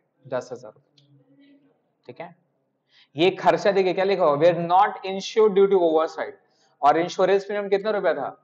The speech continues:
दस हजार। मतलब उसने इसको less नहीं किया। अरे ये तो operating है सर, नॉन ऑपरेटिंग हटाना है तो ऑपरेटिंग तो less करना है। ये तो operating खर्चा है लेकिन उसने less तो less कर देंगे दस हजार रुपए।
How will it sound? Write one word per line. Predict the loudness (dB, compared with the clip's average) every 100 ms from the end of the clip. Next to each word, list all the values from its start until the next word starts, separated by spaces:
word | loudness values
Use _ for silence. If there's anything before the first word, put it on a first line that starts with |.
| _ _ _
दस | 2 4 4
हजार। | -4 -6 -12 _ -6
मतलब | -2 2
उसने | 2 0 -4
इसको | 0 2
less | 4 2 0
नहीं | 2 0
किया। | 2 2 4
अरे | 4 0
ये |
तो | 2 4
operating | 4 4 0 0 2
है | 2 2 0 -10 -20 _ _ _ _ _ _ _
सर, | -6
नॉन | -2 0 2
ऑपरेटिंग | 2 0 -2 -2 -4
हटाना | -2 -2 -2
है | -2
तो | 2
ऑपरेटिंग | 2 0 -2 -4 0
तो |
less | 2 0
करना | 0 -2 -2
है। | -4 -6 -12 _ _ _
ये | -4
तो | 2
operating | 4 4 2 0 0
खर्चा | 2 0 2
है | 2
लेकिन | 2 -2
उसने | -4 0
less | 0 0 -4 -20 _ _ _ _
तो | -20 -20 _ -6
less | -4 -4
कर | -6 -8
देंगे | -8 -10
दस | -10 -8
हजार | -8 -10
रुपए। | -12